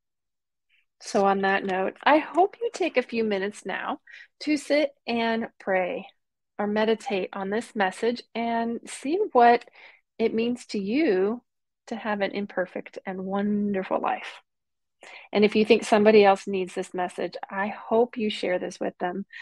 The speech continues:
and, and share it on your social media feed so that others can get these messages too.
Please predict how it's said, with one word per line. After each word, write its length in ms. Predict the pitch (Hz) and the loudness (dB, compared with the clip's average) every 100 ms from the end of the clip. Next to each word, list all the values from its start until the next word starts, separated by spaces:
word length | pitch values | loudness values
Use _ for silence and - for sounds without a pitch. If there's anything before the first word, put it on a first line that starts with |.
| - - - - - | -16 -16 -16 -6 4
and, 460 | 208 196 196 196 | 6 8 6 4
and 280 | - 196 202 | 0 -2 -2
share 320 | 202 220 202 | 2 6 8
it 100 | 208 | 6
on 160 | 202 196 | 4 -2
your 120 | 196 | -4
social 360 | - 196 190 196 | 0 -2 0 -4
media 400 | 185 180 180 180 | -4 -4 -2 -4
feed 440 | - 190 185 190 | -4 -8 -6 -6
so 180 | - 214 | -4 -2
that 180 | 214 - | 0 4
others 440 | 233 240 240 240 - | 4 4 2 2 -4
can 220 | 226 208 | -8 -4
get 160 | 196 | -2
these 220 | 185 190 190 | -2 -4 -4
messages 480 | 180 - 180 180 | -6 -6 -10 -10
too. 260 | - 202 160 | -8 -6 -6